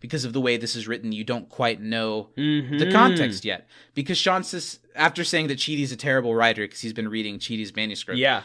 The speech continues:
Speaker 1: Sean mentions that no matter what they decide, I'm sure you'll be in pretty hot water with your boss.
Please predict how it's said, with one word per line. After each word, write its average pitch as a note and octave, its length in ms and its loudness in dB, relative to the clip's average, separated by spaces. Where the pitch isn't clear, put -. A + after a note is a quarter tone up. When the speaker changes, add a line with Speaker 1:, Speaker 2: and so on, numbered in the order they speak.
Speaker 1:
Sean D3 580 2
mentions C#3 500 -2
that A2+ 280 2
no C3 160 0
matter C#3+ 320 4
what D3 380 2
they C3+ 180 4
decide, A#2+ 600 4
I'm A#2 140 -2
sure C#3 280 0
you'll B2+ 260 0
be B2+ 180 0
in B2 80 0
pretty B2+ 240 -2
hot B2 260 0
water A#2 280 2
with A2+ 160 -6
your B2+ 100 -2
boss. G2+ 480 -2